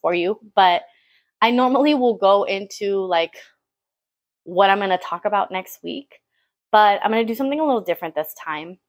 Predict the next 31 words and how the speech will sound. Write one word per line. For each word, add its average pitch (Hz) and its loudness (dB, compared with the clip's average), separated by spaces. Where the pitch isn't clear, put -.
I 208 4
wanna 180 -4
hear 190 -6
from 247 -6
you 381 -6
guys. - -4
What 240 2
do 330 -2
you 359 2
wanna 330 2
learn 285 -2
more 269 0
about? - -2
Because 202 0
I 226 2
do 254 2
wanna 262 2
share 233 0
more 226 0
tips 220 -8
and 214 -8
resources 196 0
and 190 -6
things 185 -2
that - 2
have - -10
helped - -4
me 180 -2
along 170 0
the 170 -2
way. 165 2